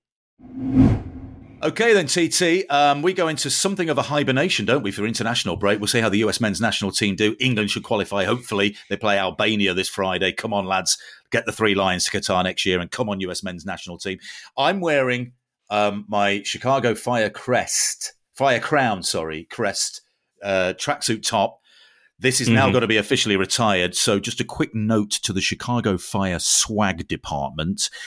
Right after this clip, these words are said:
Speaker 1: If it hasn't been sent already, can I get a box full of swag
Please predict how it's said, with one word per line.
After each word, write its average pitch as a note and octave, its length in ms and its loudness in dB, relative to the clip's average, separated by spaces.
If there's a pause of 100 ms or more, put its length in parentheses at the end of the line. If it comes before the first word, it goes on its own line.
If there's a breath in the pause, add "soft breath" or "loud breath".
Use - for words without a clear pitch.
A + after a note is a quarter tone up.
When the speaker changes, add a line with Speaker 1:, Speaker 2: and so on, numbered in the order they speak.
(180 loud breath)
Speaker 1:
If F#2 160 0
it - 120 -2
hasn't G#2+ 340 2
been E2 160 0
sent D#2 340 0
already, D2+ 460 2
can - 280 -2
I F2+ 60 2
get D2 160 0
a D2 80 0
box D2 260 -2
full C#2+ 200 -4
of C2+ 80 -4
swag C#2 420 -2